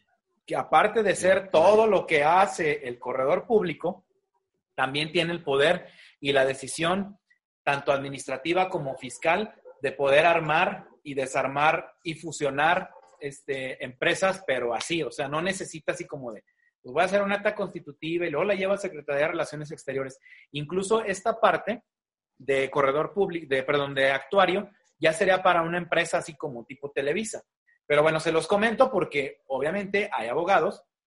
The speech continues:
que les dicen, "Ah, es que yo soy actuario", y quieren trabajar para ellos, ¿no? Entonces ahí obviamente los honorarios pues serían muy,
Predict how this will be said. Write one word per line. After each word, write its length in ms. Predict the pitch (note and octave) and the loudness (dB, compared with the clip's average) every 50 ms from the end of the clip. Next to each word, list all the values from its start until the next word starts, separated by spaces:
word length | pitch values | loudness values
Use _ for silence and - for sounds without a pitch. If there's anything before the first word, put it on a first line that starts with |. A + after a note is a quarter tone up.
| _ - | _ -6
que 80 | - | -6
les 140 | C3+ C3+ C3+ C#3 | -4 -4 -4 -6
dicen, 240 | C3+ - D3 C#3+ | -8 -8 -4 0
"Ah, 120 | E3 G#3 A#3+ | 2 2 2
es 60 | A3+ | 0
que 120 | A#3 A#3+ | -2 -4
yo 80 | B3+ A#3+ | -6 -4
soy 180 | A#3+ A#3+ G#3 D#3+ | -4 -2 -2 -2
actuario", 540 | - - - E3 F#3+ A#3 C4 C4+ C4 A#3 - _ _ _ _ _ _ _ _ _ _ _ | -2 -2 -2 0 0 0 0 -2 -4 -8 -12 _ _ _ _ _ _ _ _ _ _ _
y 100 | - C3 | -18 -4
quieren 280 | - D#3 D3 D3 D3+ C#3+ | 2 2 2 2 2 2
trabajar 460 | D3+ C3+ C3 B2 - C#3+ C#3+ C#3+ - | 0 0 0 0 0 0 0 0 2
para 260 | D3+ C#3 C3+ C3 D#3 | 2 4 4 4 2
ellos, 260 | G3+ G#3 E3 C3 A#2+ | 2 0 0 -2 -4
¿no? 180 | C#3+ F3+ F#3 _ _ _ _ _ | -8 -12 -14 _ _ _ _ _
Entonces 280 | B2+ - - C3+ C3 | -20 -16 -12 -2 2
ahí 160 | D#3+ C#3+ C#3 D3+ | 4 4 6 6
obviamente 460 | D3+ C#3+ D3 D3 D3+ D#3 D3+ D#3 E3 | 6 6 6 4 4 2 0 -2 0
los 200 | D3+ D3 C#3+ - | 0 0 0 -2
honorarios 460 | C#3 C3+ C3 C3 C3+ C3+ C#3+ E3+ F3+ F3+ | -2 -2 0 2 4 4 4 2 2 -2
pues 140 | - C3+ - | -6 -8 -6
serían 280 | - C3+ C3 B2+ B2+ B2+ | -2 0 0 0 -2 -4
muy, 320 | B2+ B2+ B2+ B2 B2 | -8 -10 -10 -10 -12